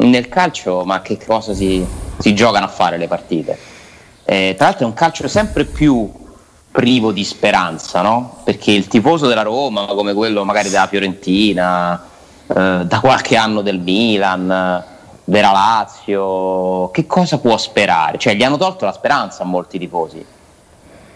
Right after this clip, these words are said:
Mm, comunque, no, inizia un campionato e nessuno di queste tifoserie pensa di poterlo mai vincere.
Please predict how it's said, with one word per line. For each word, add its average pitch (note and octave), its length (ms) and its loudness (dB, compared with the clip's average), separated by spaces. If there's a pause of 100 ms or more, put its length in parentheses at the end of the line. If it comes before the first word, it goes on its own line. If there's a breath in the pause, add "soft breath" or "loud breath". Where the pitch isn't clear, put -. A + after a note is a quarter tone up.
(100)
Mm, F2 760 0
comunque, B2 440 4
no, B2+ 80 2
inizia B2+ 280 2
un B2 60 -4
campionato C#3+ 640 0
e G#2 40 -4
nessuno C3 460 -4
di G#2+ 80 -4
queste G2 760 -2
tifoserie G2+ 380 -2
pensa G2+ 300 -4
di F#2+ 80 -2
poterlo F#2+ 360 -2
mai F#2+ 220 -2
vincere. D#2+ 560 -4